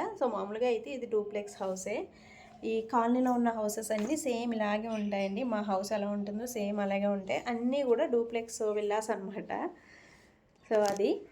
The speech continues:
ఇంకా మీరు ఉండేది అపార్ట్‌మెంటా, లేదంటే ఇండివిడ్యువల్ హౌసా, ఆ, ఆఫీస్ వాళ్ళు ఇచ్చిందా,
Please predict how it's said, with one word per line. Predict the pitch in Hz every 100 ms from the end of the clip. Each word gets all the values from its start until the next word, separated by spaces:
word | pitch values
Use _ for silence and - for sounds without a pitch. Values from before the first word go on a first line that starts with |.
| - -
ఇంకా | 226 214 214 208
మీరు | 220 240
ఉండేది | 233 226 233
అపార్ట్‌మెంటా, | 214 208 208 202 208 202 202 196
లేదంటే | 202 202 202 208
ఇండివిడ్యువల్ | 196 202 233 220 214 208
హౌసా, | 208 202 196 196 196 202 - - - -
ఆ, | 196 190 214
ఆఫీస్ | 208 208 233
వాళ్ళు | 226 220
ఇచ్చిందా, | 208 - - 208 196